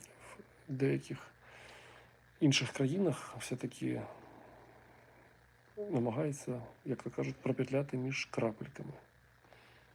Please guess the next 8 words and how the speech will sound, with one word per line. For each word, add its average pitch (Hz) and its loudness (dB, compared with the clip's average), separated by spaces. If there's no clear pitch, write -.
На 131 4
прес-конференції 143 2
Макрон 139 4
показав 117 2
цю - -8
карту 160 0
і - 4
сказав: 120 -2